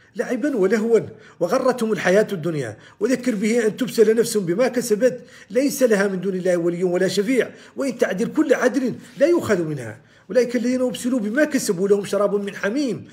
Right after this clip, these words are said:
وعذاب أليم". لماذا؟ بما كانوا يكفرون. شنو المصلحة في أن يقولوا الشيخ عبد الله كافر بالله؟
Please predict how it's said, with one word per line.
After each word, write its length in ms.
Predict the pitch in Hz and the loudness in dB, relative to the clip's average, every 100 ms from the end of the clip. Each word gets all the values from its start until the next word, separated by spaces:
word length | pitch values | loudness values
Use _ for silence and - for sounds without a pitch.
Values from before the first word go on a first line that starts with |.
| - - | -18 -8
وعذاب 420 | 156 180 202 208 | -4 0 0 2
أليم". 500 | 214 254 240 - - - | 2 2 0 -4 -16 -6
لماذا؟ 480 | 226 277 262 269 381 - | 0 4 4 4 0 -4
بما 220 | 254 247 | 0 2
كانوا 300 | 233 233 214 | 4 4 4
يكفرون. 400 | 196 - 190 135 110 _ _ _ _ _ _ _ _ | 2 0 -6 -6 -10 _ _ _ _ _ _ _ _
شنو 220 | - 330 | -4 -2
المصلحة 400 | 339 311 277 233 | 0 -2 -2 -4
في 60 | 240 | -4
أن 100 | 240 | -4
يقولوا 280 | 208 240 220 | -4 -4 -4
الشيخ 200 | 254 220 | -4 -4
عبد 160 | 214 | -2
الله 160 | 240 220 | 0 0
كافر 320 | 208 214 185 | 0 -2 -2
بالله؟ 380 | 180 151 135 | -4 -6 -8